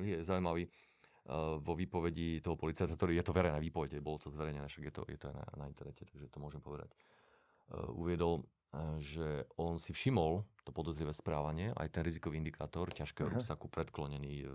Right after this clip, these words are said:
Speaker 1: hlo-, hrubo oblečený v danej, v tých daných podmienkach, na základe tej ba-, baseline,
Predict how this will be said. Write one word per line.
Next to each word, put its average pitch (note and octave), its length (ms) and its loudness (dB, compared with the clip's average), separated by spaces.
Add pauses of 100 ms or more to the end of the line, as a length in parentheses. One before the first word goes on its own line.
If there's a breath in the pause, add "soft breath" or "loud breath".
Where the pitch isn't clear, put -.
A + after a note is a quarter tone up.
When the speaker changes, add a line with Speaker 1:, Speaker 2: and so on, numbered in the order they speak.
(200)
Speaker 1:
hlo-, D2 460 -2
hrubo D#2 240 0
oblečený D#2 320 -4 (540 loud breath)
v D2+ 80 -16
danej, C2+ 360 -4
v A#1+ 140 -10
tých D#2+ 160 -2
daných D2 180 0
podmienkach, D2+ 480 -4
na D2 120 -6
základe C#2+ 280 -4
tej D#2 120 -4
ba-, C#2+ 120 0
baseline, D#2 460 0